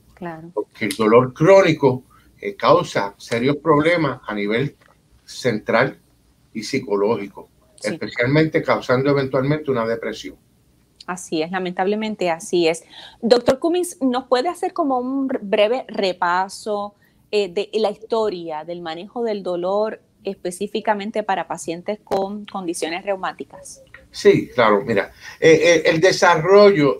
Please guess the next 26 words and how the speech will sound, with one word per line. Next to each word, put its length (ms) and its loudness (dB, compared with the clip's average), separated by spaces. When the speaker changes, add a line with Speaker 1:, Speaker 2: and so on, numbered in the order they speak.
Speaker 2:
de 100 0
las 300 -4
técnicas 600 0
de 120 0
manejo 840 -2
de 160 0
dolor 400 4
intervencional 1400 0
se 340 2
remonta 800 2
para 240 4
los 200 2
mil 360 0
ochocientos 800 0
ochenta 500 -4
y 40 -12
cuatro 580 2
y 140 0
proviene 800 2
básicamente 760 -2
de 120 2
lo 100 2
que 120 0
era 160 2
la 140 4
anestesia 680 -4